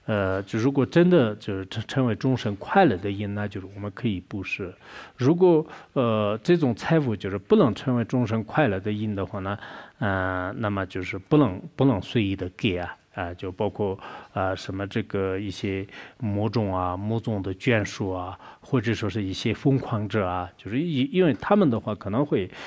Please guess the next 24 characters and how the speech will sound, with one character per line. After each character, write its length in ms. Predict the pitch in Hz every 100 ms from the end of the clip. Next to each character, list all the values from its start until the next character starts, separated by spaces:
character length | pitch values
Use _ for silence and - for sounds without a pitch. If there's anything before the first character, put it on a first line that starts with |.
| - -
会 500 | - 127 98 90 95
就 180 | - 101
是 220 | 98 107 -
拉 220 | 120 123
来 140 | 113 98
这 200 | 110 95
个 300 | 95 90 101
钱 320 | - - 107 95
呢， 160 | 92
就 140 | 92 87
是 100 | 92
开 180 | - 107
始 120 | 101
做 240 | - 110
一 80 | 90
些 300 | 90 110 92 - - -
这 120 | - -
个 100 | -
坏 220 | 160 113
事， 260 | - 120
就 160 | 90 98
是 100 | 101
所 220 | - 120
以 260 | 131 107